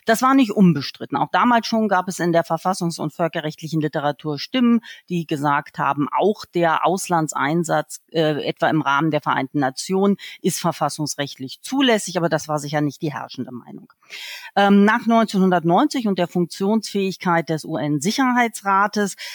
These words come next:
sind eben eine Reihe von Verwendungen an die Bundesrepublik herangetragen worden, die sie auch wahrgenommen hat.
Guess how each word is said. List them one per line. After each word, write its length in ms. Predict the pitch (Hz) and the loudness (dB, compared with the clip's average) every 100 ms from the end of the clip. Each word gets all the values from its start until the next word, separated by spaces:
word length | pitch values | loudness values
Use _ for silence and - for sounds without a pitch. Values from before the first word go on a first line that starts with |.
| - | -6
sind 160 | 170 175 | -2 0
eben 160 | 165 | 0
eine 260 | 160 165 151 | 0 0 0
Reihe 280 | 147 233 233 | 0 0 0
von 200 | 175 170 | 0 -2
Verwendungen 600 | 151 143 214 294 269 240 | 0 2 4 6 4 2
an 120 | 220 | 0
die 100 | 208 | 0
Bundesrepublik 800 | 190 208 202 - 180 170 175 175 | 0 0 0 -4 -6 -6 -8 -4
herangetragen 840 | 180 160 170 180 170 165 156 160 156 | -4 0 0 0 -2 0 0 0 0
worden, 260 | 156 156 | 0 0
die 80 | 143 | -2
sie 120 | 143 | -4
auch 160 | - - | -6 -4
wahrgenommen 680 | 135 202 240 208 196 196 185 | -2 0 2 2 2 2 2
hat. 180 | 175 | -2